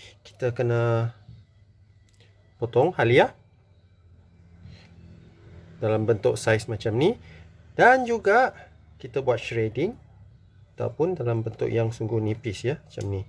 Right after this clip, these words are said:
Nampak? Okey, selain daripada tu, kita perlukan guna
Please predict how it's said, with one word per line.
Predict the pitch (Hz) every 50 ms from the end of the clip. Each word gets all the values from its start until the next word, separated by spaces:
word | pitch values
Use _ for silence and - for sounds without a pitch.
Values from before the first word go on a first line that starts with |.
| - - - _ _ - - - - -
Nampak? | 135 - 117 - - - - - - - - - - - - - - - - - -
Okey, | - 143 156 - - - - - - 196 220 240 226 196 151 113 101 101 - - -
selain | - - 131 139 160 180 202 208
daripada | 185 175 156 147 - 139 123 117 110
tu, | 98 - - 117 143 185 233 240 - _ _ _ _ _ _ _ _ - - - - - -
kita | - 127 123 - 127 120
perlukan | - 131 123 117 120 120 120 - 139 147 165 175 156
guna | 127 131 127 123 127 147 180 233 262